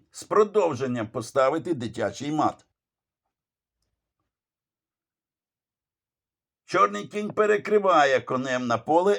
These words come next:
Ф шість. Щоб прогнати нашого коня, білі йдуть пішаком на Ж чотири. Ми переходимо в контратаку і ставимо коня на Д чотири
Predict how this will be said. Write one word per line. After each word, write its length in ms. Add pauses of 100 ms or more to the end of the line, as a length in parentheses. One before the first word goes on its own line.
(100)
Ф 160
шість. 520 (1800)
Щоб 360
прогнати 600
нашого 480
коня, 440 (420)
білі 400
йдуть 320
пішаком 540
на 160
Ж 200
чотири. 640 (3000)
Ми 200
переходимо 680
в 80
контратаку 840 (380)
і 140
ставимо 580
коня 520 (200)
на 200
Д 220
чотири 720